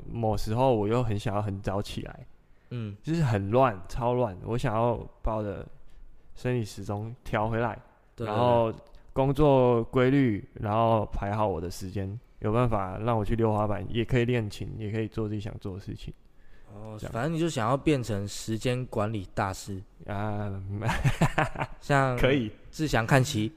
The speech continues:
Speaker 1: 对，行。<laughs> 哦。<laughs> 就是个人的话是想要朝这个方向，那事业上最近有在经营I G，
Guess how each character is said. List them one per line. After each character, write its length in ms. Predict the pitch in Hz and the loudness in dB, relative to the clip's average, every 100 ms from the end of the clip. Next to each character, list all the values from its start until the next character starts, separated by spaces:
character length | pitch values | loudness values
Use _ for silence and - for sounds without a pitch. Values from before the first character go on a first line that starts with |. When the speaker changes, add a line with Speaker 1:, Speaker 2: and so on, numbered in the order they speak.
| - | 0
Speaker 1:
对， 260 | 113 95 | 2 2
行。 300 | 98 113 120 143 - | -2 0 -2 2 4
<laughs> 220 | - 185 185 | 6 8 10
哦。 1120 | 175 165 160 160 - 170 - 302 311 - - - - - - - - | 12 12 12 12 12 12 10 8 6 2 0 -4 -4 -12 -20 -14 -4
<laughs> 1400 | - 147 - - - - - 214 202 190 - - - - - | -2 -2 -4 -10 -16 -18 -12 -10 -10 -12 -16 -16 -16 -20 -8
就 100 | 160 | -2
是 280 | 175 175 170 - - - | 4 4 2 -4 -20 -10
个 240 | - 190 139 | 4 6 6
人 180 | 104 98 | 2 2
的 120 | 98 | 4
话 240 | 135 110 | 6 4
是 180 | 104 127 | 0 -6
想 180 | - 92 | -6 -6
要 240 | 95 90 - - - - | -6 -6 -10 -18 -20 -18
朝 260 | - - 101 | -4 -2 0
这 120 | 127 | 0
个 100 | 113 | -2
方 280 | - 98 101 | -2 -4 -6
向， 160 | 107 - 110 - - | -8 -10 -14 -20 -16
那 340 | - 123 117 110 | -4 -2 0 -2
事 340 | - - 139 | -6 -6 0
业 200 | 131 127 | 2 2
上 380 | 117 127 110 107 - - - - - | 2 -2 -2 -6 -12 -20 -20 -20 -4
最 140 | 139 127 | -2 0
近 180 | 131 | -2
有 100 | 107 | -2
在 160 | 90 110 | -2 -4
经 220 | 107 98 | -2 -6
营 60 | 92 | -6
I 180 | 95 95 | -6 -8
G， 260 | - 101 | -8 -12